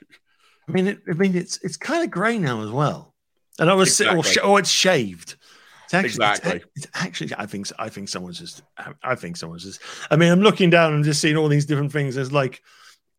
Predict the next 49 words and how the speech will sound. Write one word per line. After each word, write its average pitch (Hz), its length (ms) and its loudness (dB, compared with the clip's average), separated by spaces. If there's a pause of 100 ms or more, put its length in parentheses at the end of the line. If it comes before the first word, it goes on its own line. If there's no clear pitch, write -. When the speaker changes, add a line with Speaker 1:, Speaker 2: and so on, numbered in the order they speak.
(120)
Speaker 1:
images 143 400 0
of, 127 260 -6
uh, 151 180 -6
the, 143 160 0
the 139 160 -8
video, 170 240 2
you 175 160 0
know, 240 140 0
the 220 100 -4
video 202 200 0
of 160 100 -4
Vince 165 380 -2
that 147 200 -6
leaves 156 380 0
and 151 100 -4
goes, 147 240 0
"You 180 120 0
show 208 200 2
me, 180 200 2
you 175 120 -8
show 269 140 -4
me 233 80 -4
where 196 100 -4
that 151 120 -8
son 180 160 -8
of 160 80 -14
a 151 60 -12
bitch 170 220 -8
is 156 120 -4
right 160 180 -4
now." 139 280 -4 (320)
That's 160 140 4
just 170 200 0
kind 175 320 4
of, 151 220 0 (600)
<laughs> - 640 -12
they're 196 200 2
just, 170 360 -2 (420)
they're 190 120 6
just 196 280 2
kind 220 120 4
of 190 60 0
going, 185 180 4
this 190 100 2
is 180 80 -4
when 170 440 2
Vince 165 240 0
discovers 151 420 -2
that 156 100 -6